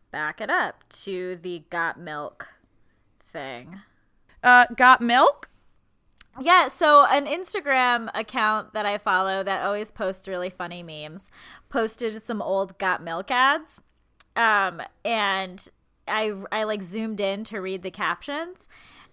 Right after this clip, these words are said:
Speaker 1: And the one, couple of 'em, but the first one is the Got Milk ad of Jonathan Taylor Thomas.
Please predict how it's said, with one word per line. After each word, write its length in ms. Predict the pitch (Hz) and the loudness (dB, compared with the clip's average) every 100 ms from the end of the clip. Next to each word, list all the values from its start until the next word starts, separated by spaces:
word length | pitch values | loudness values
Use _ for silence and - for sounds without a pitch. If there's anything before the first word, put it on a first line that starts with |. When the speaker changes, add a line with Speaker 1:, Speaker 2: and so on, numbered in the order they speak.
| - | 0
Speaker 1:
And 400 | 262 247 247 226 | 4 4 2 -2
the 240 | 214 240 | -2 -2
one, 640 | 220 208 226 233 262 320 392 381 - _ | 0 4 6 6 4 0 -4 -8 -12 _
couple 340 | - 269 254 185 | 0 2 2 0
of 160 | 170 | 0
'em, 260 | 170 165 185 | -2 -6 -4
but 180 | 233 - | -6 -4
the 100 | 226 | -6
first 420 | - 269 381 - | 2 2 2 0
one 240 | 247 214 196 | -2 -2 -2
is 240 | 196 208 | -6 -6
the 80 | 214 | -8
Got 280 | 190 202 185 | 2 2 2
Milk 260 | 196 196 196 | -2 -2 0
ad 200 | 190 190 | 0 0
of 140 | 175 | -2
Jonathan 420 | 202 185 190 202 | -2 -2 -2 -8
Taylor 320 | 190 208 180 | -6 -4 -4
Thomas. 680 | 180 170 160 202 330 - - | -4 -4 -4 -4 -6 -8 -12